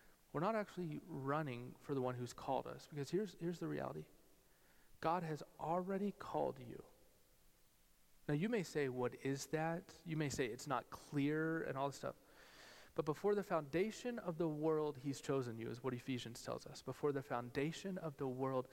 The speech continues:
he's chosen you. And you can go through the prophets and Jeremiah, how he says that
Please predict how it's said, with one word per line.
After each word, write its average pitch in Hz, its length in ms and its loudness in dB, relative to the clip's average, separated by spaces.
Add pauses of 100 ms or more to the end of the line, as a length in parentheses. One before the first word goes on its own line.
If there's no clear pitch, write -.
(240)
he's 139 220 0
chosen 117 460 -2
you. 101 140 -10 (720)
And 151 80 4
you 240 80 4
can 254 60 0
go 180 100 4
through 156 400 2
the 139 100 2
prophets 131 680 0
and 127 120 -4
Jeremiah, 131 480 2
how 147 160 -2
he 127 100 0
says 123 380 2 (360)
that 123 180 4